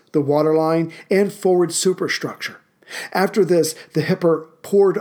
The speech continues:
on the speed, not wanting to give the British a chance with their torpedoes. But the Hipper's outing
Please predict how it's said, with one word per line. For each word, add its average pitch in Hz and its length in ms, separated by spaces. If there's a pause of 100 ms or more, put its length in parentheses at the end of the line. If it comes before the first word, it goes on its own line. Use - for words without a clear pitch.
(100)
on 165 220
the 143 100
speed, 123 640 (180)
not 165 280
wanting 165 300
to 147 100
give 143 220
the 139 80
British 156 360
a 139 100
chance 135 640 (300)
with 160 280
their 160 440
torpedoes. - 840 (1160)
But 202 160
the 180 80
Hipper's 214 480
outing 143 520